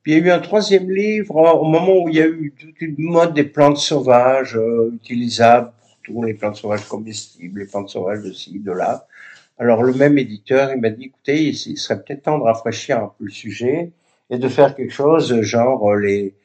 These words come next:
découvertes des plantes de l'environnement. » Alors, j'étais en Provence, hein, mais du coup, c'est des nuanciers, euh, avec différentes couleurs. La même plante faisant plusieurs choses en fonction, euh, euh, voilà. Donc, c'est peut-être déjà un petit peu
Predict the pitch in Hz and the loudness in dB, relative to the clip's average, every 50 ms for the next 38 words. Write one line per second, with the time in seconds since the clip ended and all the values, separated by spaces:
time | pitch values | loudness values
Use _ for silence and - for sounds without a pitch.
0 | _ _ _ _ _ _ - 123 - - 131 110 123 127 135 131 131 120 120 110 | _ _ _ _ _ _ -2 -2 0 0 -2 2 6 6 6 6 4 2 -2 -4
1 | 104 110 110 107 - - 117 113 113 120 120 110 117 107 104 101 101 101 117 101 | -2 -2 -4 -4 -2 0 2 4 4 4 2 0 0 0 2 0 0 0 -2 0
2 | 101 104 104 101 101 101 110 107 85 82 - - - - 101 90 - _ - 110 | 0 0 0 0 -2 -2 -2 -2 -4 -6 -8 -10 -6 -4 -4 -4 -6 _ -4 -4
3 | 107 117 127 139 156 151 - - 117 110 120 135 151 165 - - _ _ _ - | -2 0 0 -2 -2 -4 -4 -4 -2 0 0 0 -2 -2 -6 -10 _ _ _ -20
4 | - - _ _ _ - 117 117 113 110 120 113 - - - 123 131 151 156 151 | -20 -20 _ _ _ -4 -2 -2 -2 -2 -6 -8 -8 -8 -10 -8 -6 -4 -4 -4
5 | - - 135 113 107 117 117 117 117 117 110 104 104 104 - - - 107 101 95 | -4 -6 -6 -4 -2 -2 0 0 0 2 2 0 0 -2 -4 -8 -6 -4 -2 0
6 | 98 104 113 123 131 135 139 139 127 104 101 101 101 101 101 101 98 98 98 95 | 0 0 0 2 0 2 2 0 0 0 0 -2 -2 -4 -4 -2 -2 -2 -4 -4
7 | 90 82 - - 107 101 104 - 123 117 - 120 104 117 117 - - 131 131 120 | -6 -8 -8 -8 -10 -14 -14 -12 -14 -6 -6 -4 -4 -4 -6 -8 -8 -8 -2 0
8 | 107 104 113 120 123 117 107 104 104 107 110 110 107 - - 110 117 117 - _ | 2 2 2 2 2 2 0 0 0 -2 -4 -4 -6 -4 -2 -2 -2 -2 -6 _
9 | 127 110 113 104 95 - _ 117 110 107 - - - - - - 120 120 123 117 | -10 -8 -6 -6 -8 -8 _ -20 -20 -18 -18 -18 -18 -18 -14 -12 -10 -8 -8 -8
10 | 104 - - 98 - _ - - - - 107 107 110 113 110 104 95 98 98 - | -8 -10 -14 -18 -18 _ -20 -14 -10 -8 -6 -6 -6 -6 -6 -8 -8 -10 -14 -16
11 | _ _ _ _ _ - - - _ _ _ _ 92 92 92 92 92 95 95 95 | _ _ _ _ _ -20 -20 -20 _ _ _ _ -6 -4 -2 -2 -2 -2 -4 -4
12 | 92 98 101 98 95 90 90 92 95 - 98 92 - - _ _ _ - - _ | -4 -2 0 0 2 2 2 0 -2 -4 -6 -10 -12 -12 _ _ _ -20 -20 _
13 | _ _ - - - - 113 - - - - - 120 104 104 107 113 98 107 113 | _ _ -12 -10 -6 -6 -6 -6 -8 -10 -2 -2 -2 -2 0 -4 -4 0 0 0
14 | 107 104 104 - _ - 113 _ - 117 | 0 0 -4 -10 _ -20 -20 _ -16 -16